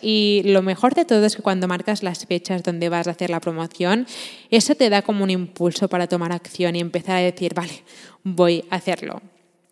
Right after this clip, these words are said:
Y otro tip que quiero darte que me funcionó muy bien, sobre todo al principio de cuando empecé, fue anunciar a mi comunidad cuándo iba a hacer el minicurso o la masterclass.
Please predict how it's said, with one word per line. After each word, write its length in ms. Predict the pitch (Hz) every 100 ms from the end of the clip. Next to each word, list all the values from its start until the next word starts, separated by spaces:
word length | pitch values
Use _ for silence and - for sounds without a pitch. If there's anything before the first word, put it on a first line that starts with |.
| _ -
Y 140 | - 233
otro 200 | 269 370
tip 320 | - 226 214
que 160 | 226 202
quiero 180 | 190 185
darte 320 | 180 180 -
que 100 | 196
me 140 | 185
funcionó 480 | 180 196 175 185 180
muy 180 | 196 214
bien, 240 | 180 180
sobre 300 | 180 214 185
todo 420 | 175 190 185 208 -
al 160 | 208 226
principio 680 | - 233 208 - 196 - 185
de 120 | 180
cuando 280 | 180 175 170
empecé, 600 | 165 175 - 170 175 214 - - - - _ -
fue 280 | - 214 262 269
anunciar 840 | 247 226 202 - 190 185 180 -
a 140 | 196 185
mi 160 | 185
comunidad 720 | - 190 185 175 160 156 214 - - _
cuándo 340 | - 196 196
iba 140 | 196 185
a 60 |
hacer 400 | 180 185 175 175 -
el 160 | 190
minicurso 560 | 180 175 170 170 175 185
o 40 |
la 80 | 170
masterclass. 800 | 160 160 - - - - - -